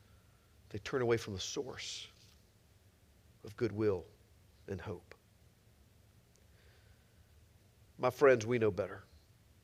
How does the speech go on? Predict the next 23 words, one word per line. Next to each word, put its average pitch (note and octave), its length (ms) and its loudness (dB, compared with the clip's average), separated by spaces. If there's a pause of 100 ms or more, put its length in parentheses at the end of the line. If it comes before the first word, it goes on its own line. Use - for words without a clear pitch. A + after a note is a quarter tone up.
(1400)
We B2+ 120 6
know C3 160 10
that B2 120 8
Christ C3+ 420 8
isn't B2+ 300 0
just A#2 300 6
the B2+ 80 2
reason E3 440 6
for D3 140 2
celebrating D3 560 12
the C3 80 2
season. C#3 560 4 (400)
We D#3 140 6
know D#3 240 12
He D#3 240 10
is D3 160 10
the C3 120 10
reason B2+ 480 4
why B2+ 280 8
the A2+ 100 0
season A#2 500 -2
is G#2 120 -2
so A#2+ 300 4